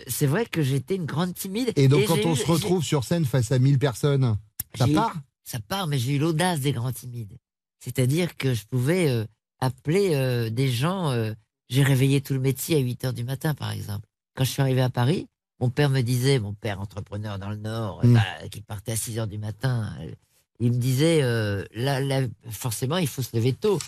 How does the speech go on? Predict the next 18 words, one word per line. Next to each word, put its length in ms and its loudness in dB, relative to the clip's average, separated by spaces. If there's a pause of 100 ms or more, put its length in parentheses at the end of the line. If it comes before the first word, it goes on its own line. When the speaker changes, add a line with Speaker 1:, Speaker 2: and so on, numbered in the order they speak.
Speaker 2:
Ouais. 160 6
Speaker 1:
C'est 140 2
mal 260 2
vu. 440 0 (180)
Les 80 -2
comédiens 420 0
se 140 -4
lèvent 220 0
à 60 -4
onze 260 -4
heures, 140 0
midi, 360 -2
deux 160 2
heures 80 4
de 60 0
l'après-midi. 460 0 (320)
Mais 80 4
moi, 280 2